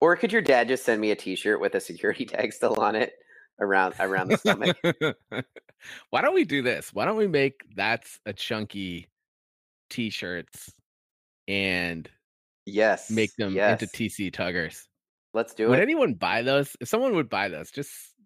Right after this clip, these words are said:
Speaker 2: just email us, hit us up on Instagram, figure out what you do at gmail dot com. Um, we, we asked people to rate us on Apple Podcasts.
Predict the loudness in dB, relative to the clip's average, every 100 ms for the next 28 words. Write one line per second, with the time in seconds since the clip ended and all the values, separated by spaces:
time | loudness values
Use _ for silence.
0 | _ -14 -12 -6 -4 -2 -2 -2 -2 -8
1 | -20 _ _ _ _ -8 -6 -4 -4 -4
2 | -4 -10 -4 -2 -2 -6 _ _ _ _
3 | -4 2 4 4 2 0 -4 -6 -4 -6
4 | -6 -8 -12 -10 -10 -10 -14 -14 -14 -12
5 | -16 _ _ _ _ _ _ _ _ _
6 | _ -20 -20 -18 -2 2 4 2 0 -6
7 | _ _ _ -20 -14 -6 -6 -6 -2 2
8 | 2 0 -6 -2 -2 0 -4 -2 0 2
9 | 0 -2 -12 -4 0 0 -2 -6 -12 -16
10 | -20 _ _ _ _ -6 -6 -6 -10 -8
11 | -6 -4 -4 -6 -20